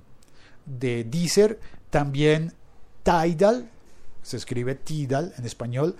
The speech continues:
te ofrece ese tipo de, de calidad de sonido que es perfectamente equiparable a la de compact disc.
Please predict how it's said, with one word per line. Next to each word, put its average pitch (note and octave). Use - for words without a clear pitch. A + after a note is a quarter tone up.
te D3+
ofrece D3+
ese D#3
tipo D3+
de, A#2+
de B2+
calidad B2
de C3+
sonido B2
que G#2+
es -
perfectamente C3
equiparable B2+
a G2+
la A2
de G2+
compact A2+
disc. -